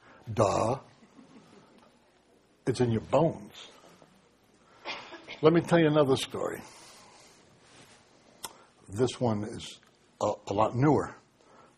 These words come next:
I knew a family once upon a time where, uh, the husband, let's call him Jake and Jill,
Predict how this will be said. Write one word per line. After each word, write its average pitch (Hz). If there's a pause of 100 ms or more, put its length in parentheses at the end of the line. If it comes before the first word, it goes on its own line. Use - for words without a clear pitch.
(1600)
I 135
knew 170
a 147 (100)
family 131 (200)
once 113
upon 113
a 107
time 117 (1200)
where, 104 (120)
uh, 98 (600)
the 110
husband, 120
let's 127
call 127
him 113 (200)
Jake 139
and 113
Jill, 98